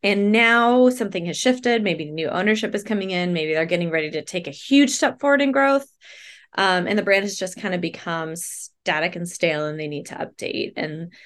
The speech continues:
and that's usually when it's a room full of people. It's no longer just the founder. It's usually a, a leadership group because the brand still needs to reflect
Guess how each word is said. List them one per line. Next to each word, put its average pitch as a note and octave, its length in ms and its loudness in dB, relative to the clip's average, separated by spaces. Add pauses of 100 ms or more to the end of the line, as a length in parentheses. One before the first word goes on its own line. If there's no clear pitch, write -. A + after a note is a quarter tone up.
(280)
and D#3 400 -6
that's F#3+ 260 2
usually G3+ 300 2
when E3+ 180 2
it's - 240 -6
a E3+ 160 2
room F3+ 300 4
full D#3+ 200 -4
of D#3+ 180 -6
people. D#3+ 360 -4
It's E3 160 -4
no E3+ 140 -2
longer D#3+ 260 -2
just F3 220 -10
the F3 80 -2
founder. D#3+ 320 0
It's D#3+ 160 -2
usually D#3+ 400 0
a, - 280 -4
a F3+ 140 4
leadership F3+ 480 0
group C4+ 240 4
because F3+ 220 -4
the F3+ 80 2
brand G3 420 0
still G3 180 -4
needs F3+ 220 -4
to F3+ 100 -6
reflect E3+ 540 -2